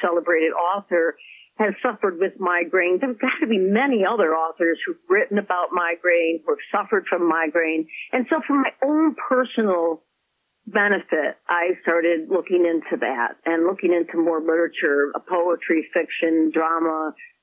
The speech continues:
uh, essays, um, from writers who either were writing about the subject of migraine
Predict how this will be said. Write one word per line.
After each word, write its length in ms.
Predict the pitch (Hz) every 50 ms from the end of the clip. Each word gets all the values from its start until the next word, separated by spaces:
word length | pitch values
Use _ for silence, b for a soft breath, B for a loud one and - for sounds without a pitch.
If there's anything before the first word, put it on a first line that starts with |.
| _ _ - -
uh, 320 | - 165 156 143 139 139 - - - 175
essays, 540 | 170 - - 175 165 165 165 165 165 156 143 - - _ _ _ _ _ _ _ 202 - -
um, 540 | 208 190 185 185 185 185 180 185 175 - - - - -
from 320 | 214 190 185 185 190 175
writers 460 | 208 214 214 233 240 240 226 208 196 - -
who 180 | 208 180 185 175 -
either 440 | 214 208 214 202 208 190 180 175
were 220 | 165 156 180 175 156
writing 300 | 175 185 185 185 180 170 151
about 260 | 147 - 165 175 160
the 100 | 180 156 - -
subject 340 | 170 165 - - 254 247 254
of 120 | 240 214
migraine 500 | 247 247 226 240 240 247 247 247 240